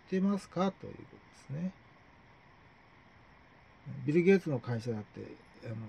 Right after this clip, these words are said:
アマゾンさんだと、経営者は、一番は私です。ね、責任は取りませんけどね。ただ聞かないもので、すべてね、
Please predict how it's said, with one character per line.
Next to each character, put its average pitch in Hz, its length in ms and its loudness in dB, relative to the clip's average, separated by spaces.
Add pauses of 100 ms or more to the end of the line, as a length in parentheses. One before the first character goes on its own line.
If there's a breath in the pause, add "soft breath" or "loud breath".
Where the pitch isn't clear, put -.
(960)
ア 151 80 -4
マ 160 160 2
ゾ 135 80 0
ン 120 100 -2
さ 107 120 -8
ん 101 100 -4
だ 98 60 -10
と、 101 300 -14 (360)
経 139 240 2
営 139 60 -2
者 143 220 -4
は、 117 240 -2 (200)
一 143 180 -10
番 139 260 0
は 185 120 2
私 120 380 -4
で 104 100 -8
す。 - 80 -20
ね、 - 960 -16 (200)
責 147 200 -4
任 160 200 4
は 151 60 0
取 139 180 -2
り 135 60 0
ま 127 140 0
せ 117 80 -4
ん 101 100 -4
け 90 80 -14
ど 90 60 -16
ね。 90 60 -16 (400)
た 123 60 -6
だ 131 60 -8
聞 - 160 -18
か 175 100 0
な 180 140 2
い 175 40 2
も 175 200 2
の 175 120 0
で、 190 260 2 (1040)
す - 140 -8
べ 147 140 2
て 107 120 -12
ね、 98 180 -8